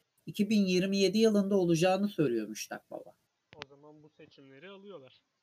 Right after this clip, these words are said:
Speaker 1: Yani Müştak Baba'ya göre öyle. Bu seçimleri alacağını rivayet ediyor.
Speaker 2: Herkeste büyük bir düş kırıklığı, hayal kırıklığı yaşanıyor.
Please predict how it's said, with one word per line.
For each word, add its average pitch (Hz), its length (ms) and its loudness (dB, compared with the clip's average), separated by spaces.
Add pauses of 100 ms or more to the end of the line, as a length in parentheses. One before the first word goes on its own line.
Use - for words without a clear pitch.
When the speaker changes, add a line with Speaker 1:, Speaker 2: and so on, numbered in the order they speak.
(1200)
Speaker 1:
Yani 120 200 -6
Müştak 147 560 -2
Baba'ya 170 300 4
göre 160 200 2
öyle. 175 480 2 (3250)
Bu 175 100 -4
seçimleri 143 600 -2
alacağını 170 640 2
rivayet 113 360 0
ediyor. - 140 -10
Speaker 2:
Herkeste 101 500 -12
büyük 160 280 -20
bir 160 180 -16
düş 151 240 -12
kırıklığı, 143 420 -14
hayal 139 320 -10
kırıklığı 147 400 -20
yaşanıyor. 131 580 -12